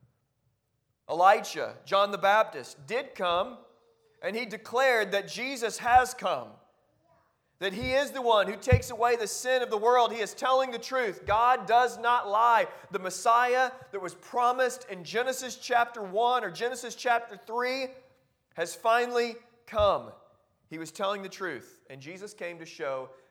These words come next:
hey, God is truthful. He does not forget His word. He is not sitting on His hands, as we talked about last week. He was telling the truth. God is truthful.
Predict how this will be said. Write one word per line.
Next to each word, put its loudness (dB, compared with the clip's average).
hey, -10
God -8
is -18
truthful. -18
He -20
does -8
not -8
forget -14
His -16
word. -6
He -8
is -10
not -6
sitting -12
on -10
His -12
hands, -10
as -16
we -18
talked -8
about -8
last -10
week. -16
He -12
was -10
telling -8
the -16
truth. -16
God 0
is -14
truthful. -20